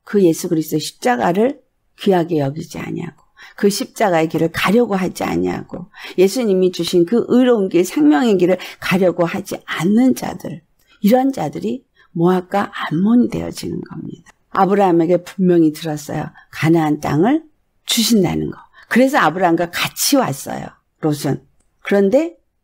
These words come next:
그는 가나안 땅을 택하지 아니하고 보기에 좋은 소돔과 고모라를 택했고,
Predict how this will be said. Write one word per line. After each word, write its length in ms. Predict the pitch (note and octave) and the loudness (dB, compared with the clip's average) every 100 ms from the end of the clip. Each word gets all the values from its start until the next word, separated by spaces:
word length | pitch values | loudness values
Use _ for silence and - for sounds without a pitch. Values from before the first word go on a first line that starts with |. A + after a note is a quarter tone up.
| _ | _
그는 240 | - C#4+ C#4 | 2 4 4
가나안 480 | - C#3+ G#3+ B3 C4+ | 0 2 2 2 0
땅을 240 | G3+ G3 | 0 0
택하지 440 | G#3 - F#3 F3+ | -4 -2 -2 -2
아니하고 640 | D#3+ D3+ D#3 D3 D3+ B3 - - _ | 0 0 2 0 0 -2 -2 -20 _
보기에 400 | E3+ D#3+ E3+ D#3 | 0 2 2 0
좋은 280 | D#3 C#3+ D3 | -2 -2 -2
소돔과 560 | - B3 A#3 G3+ A3+ - - _ | -2 0 0 0 -2 -4 -20 _
고모라를 760 | - E3 D#3+ D3+ C#3 D3 E3+ - | 0 2 2 0 -4 -4 -6 -8
택했고, 540 | - - C#3+ _ | -20 -16 -18 _